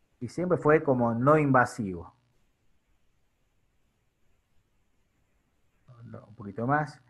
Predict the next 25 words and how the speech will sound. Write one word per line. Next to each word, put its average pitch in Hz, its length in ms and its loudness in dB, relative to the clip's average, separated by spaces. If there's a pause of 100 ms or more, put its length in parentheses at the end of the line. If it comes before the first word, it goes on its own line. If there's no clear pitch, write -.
(480)
Y 220 80 -6
bueno, 147 240 2
vamos 147 180 2
a 143 80 2
entrar 139 200 2
un 135 80 -2
poquito 143 260 -4
más 143 180 -2
en 127 120 -2
los, 113 220 -2 (100)
los 110 140 -8
conceptos 127 760 -4 (540)
de 117 400 -2
la 113 100 -2
definición 117 540 -4
de 127 80 -2
ventilación 110 380 -6
mecánica 107 880 -6 (720)
no 127 80 -6
invasiva, 151 600 -2
según 120 340 -8
diferentes 113 460 -6
autores 120 800 0 (640)
y 117 100 -8
consensos. 95 720 -4